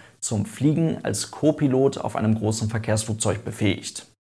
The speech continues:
Erst nach eintausendfünfhundert Flugstunden und einem A T P L Prüfungsflug wird dann die voll und ganz uneingeschränkte A T P L ausgestellt, welche ihrem Inhaber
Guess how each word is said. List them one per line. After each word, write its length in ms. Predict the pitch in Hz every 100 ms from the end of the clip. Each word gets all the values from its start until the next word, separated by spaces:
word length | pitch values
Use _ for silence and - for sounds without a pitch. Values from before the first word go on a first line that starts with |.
| _
Erst 320 | - 135 -
nach 240 | 143 131 -
eintausendfünfhundert 1200 | 139 151 - 143 120 113 - 127 113 117 110
Flugstunden 680 | 110 - 117 - 110 - 110
und 300 | 110 - 123
einem 280 | - 113 110
A 80 | 110
T 140 | 113 110
P 160 | 110
L 140 | - 98
Prüfungsflug 880 | 101 139 143 120 110 - 127 135 -
wird 180 | 113 110
dann 200 | 123 135
die 100 | 120
voll 240 | - 127
und 160 | 127 117
ganz 220 | 110 110
uneingeschränkte 720 | - 110 110 104 - 107 107
A 120 | -
T 140 | 104 104
P 200 | - 104
L 180 | 98 98
ausgestellt, 840 | - 113 107 101 95 95 - - _ _
welche 280 | - 104 -
ihrem 400 | 104 104 101 -
Inhaber 640 | - 127 123 127 143 143